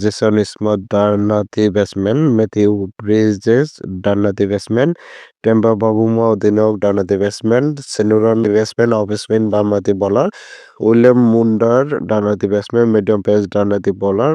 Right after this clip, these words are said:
কাইল ডেভেরেন উইকেট কিপার ডানহাতি ব্যাটসম্যান, মিকাইল পিন্স উইকেট কিপার ডানহাতি ব্যাটসম্যান, ইথান বক্স ফাস্ট ডানহাতি বোলার, গিবিয়ন পিটার্স ফাস্ট মিডিয়াম ডানহাতি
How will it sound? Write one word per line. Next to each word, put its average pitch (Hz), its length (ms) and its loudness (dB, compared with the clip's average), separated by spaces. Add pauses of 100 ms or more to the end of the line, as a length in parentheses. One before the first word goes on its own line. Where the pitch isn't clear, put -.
কাইল 107 320 -2 (460)
ডেভেরেন 107 560 0 (160)
উইকেট 104 280 0
কিপার 104 320 -2
ডানহাতি 104 400 -2
ব্যাটসম্যান, 110 460 -2 (560)
মিকাইল 120 580 4 (140)
পিন্স 123 320 2 (120)
উইকেট 104 320 -2
কিপার 107 340 0
ডানহাতি 101 400 -2
ব্যাটসম্যান, 107 460 0 (240)
ইথান 113 300 0 (120)
বক্স 117 340 0 (200)
ফাস্ট 107 360 -2
ডানহাতি 104 400 -2 (100)
বোলার, 117 320 0 (440)
গিবিয়ন 120 460 4 (100)
পিটার্স 117 420 0 (120)
ফাস্ট 107 340 -4
মিডিয়াম 104 360 0
ডানহাতি 101 400 -2